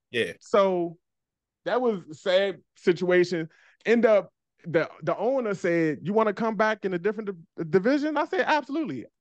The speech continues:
Speaker 2: And so the other division, who the manager was?
Speaker 1: The same guy?
Speaker 2: No. But he didn't look like us.
Speaker 1: Ah, okay.
Speaker 2: <laughs> And he brought me right on. <laughs>
Speaker 1: That's crazy.
Speaker 2: And,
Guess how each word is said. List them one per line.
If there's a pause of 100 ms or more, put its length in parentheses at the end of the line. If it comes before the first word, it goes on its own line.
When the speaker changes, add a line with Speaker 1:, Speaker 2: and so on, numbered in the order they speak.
Speaker 2:
And
so
the
other
division, (140)
who
the
manager
was? (1300)
Speaker 1:
The
same
guy? (420)
Speaker 2:
No. (1200)
But
he
didn't
look
like
us. (680)
Speaker 1:
Ah, (320)
okay.
Speaker 2:
<laughs>
And
he
brought
me
right
on.
<laughs>
Speaker 1:
That's
crazy. (200)
Speaker 2:
And,